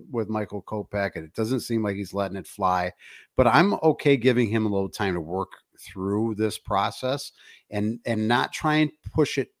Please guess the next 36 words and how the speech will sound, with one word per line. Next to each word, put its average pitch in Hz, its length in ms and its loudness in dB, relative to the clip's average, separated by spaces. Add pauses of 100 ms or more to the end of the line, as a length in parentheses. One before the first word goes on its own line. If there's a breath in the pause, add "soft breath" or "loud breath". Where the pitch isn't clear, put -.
(140)
too 147 280 0
hard. 151 400 0
So 95 160 -6
it's 85 140 -10
a 87 40 -6
re-injury 135 680 0
type 131 300 -4
of 123 100 -4
thing. 127 300 0 (320 loud breath)
I 139 140 2
want 185 200 4
this 143 200 0
to - 80 -6
be 113 180 2
really 104 320 2
a 87 80 -4
jumping 92 380 -6
off 85 280 -4
point 98 320 -6
for 95 120 -10
Michael 92 280 -6
Kopech 95 460 -8
of 82 80 -14
his 85 140 -10
season 101 480 -4 (340 soft breath)
and 101 160 -2
get 127 180 2
to 143 80 0
the 123 60 2
point 120 300 2
where 104 100 0
he's 95 120 -2
just 110 160 -2
kinda 110 200 2
building 113 600 4
on 101 420 -2